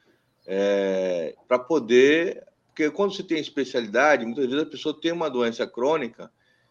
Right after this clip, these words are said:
e é necessário fazer um tratamento, até um preparo pra uma cirurgia.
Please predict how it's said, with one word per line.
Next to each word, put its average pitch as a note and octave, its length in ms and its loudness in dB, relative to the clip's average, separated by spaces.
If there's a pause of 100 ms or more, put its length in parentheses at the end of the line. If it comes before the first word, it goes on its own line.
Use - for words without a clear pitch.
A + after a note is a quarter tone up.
(260)
e C3+ 260 2
é C#3+ 60 6
necessário D#3 640 2
fazer C#3 280 2
um C3 100 -4
tratamento, C3+ 540 -2
até F3 140 0
um G3+ 100 2
preparo F#3+ 640 2
pra C3+ 240 0
uma A#2+ 300 2
cirurgia. G2 640 -6